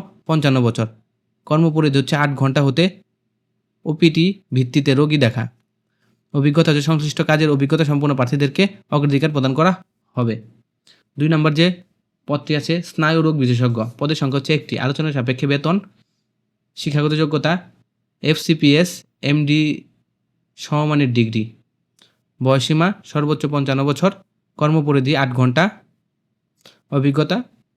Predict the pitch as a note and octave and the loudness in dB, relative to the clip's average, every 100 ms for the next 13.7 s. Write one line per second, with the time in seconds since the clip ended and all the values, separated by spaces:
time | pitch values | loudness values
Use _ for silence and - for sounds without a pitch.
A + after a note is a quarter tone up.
0 | _ _ _ _ _ _ - C#3+ D3 D#3 | _ _ _ _ _ _ -4 -2 0 2
1 | C#3+ D3+ F#3 E3 C#3 B2+ A#2 A2+ A2+ A2 | 0 0 -2 -2 -2 0 0 0 0 -2
2 | A2 B2 - _ _ _ _ _ _ _ | -6 -10 -16 _ _ _ _ _ _ _
3 | _ _ _ E3+ E3+ D#3+ D#3+ D3 D3 F#3 | _ _ _ 0 2 2 2 0 0 -4
4 | F#3+ - _ - F3+ E3+ D3+ C3+ E3 - | -4 -16 _ -4 0 2 4 2 0 -8
5 | B2+ C3+ B2 C3 A2 A#2+ - _ _ D3+ | -6 -6 -2 -2 -2 -6 -12 _ _ -2
6 | D#3+ D#3 C#3 C#3 C#3+ C#3+ B2+ E3 G3+ - | -2 0 -2 -2 -2 -2 -2 -2 -4 -6
7 | _ - C#3 C3 C#3+ D3 D3+ C#3+ C3+ C#3+ | _ -2 -2 0 -2 -2 0 -2 -2 -2
8 | D3 D3 C3+ C3 B2+ G3+ - _ _ - | -2 -2 -2 -4 -2 -4 -4 _ _ -14
9 | - D3+ D3 D3+ D3 C3+ E3+ F3+ _ _ | -6 -2 -2 -2 -2 0 -2 -4 _ _
10 | _ _ _ - D3 E3 - - - D3+ | _ _ _ -6 0 0 -2 -14 -4 -2
11 | C#3+ D3 D3 F3 - _ _ _ _ C3+ | 2 2 4 2 -4 _ _ _ _ -2
12 | D3 C#3+ D#3+ G3+ - _ _ - - D#3+ | 0 2 2 2 -4 _ _ -16 0 2
13 | E3 D#3+ C#3+ B2 A#2 A2+ G#2+ | 4 4 2 2 2 0 -4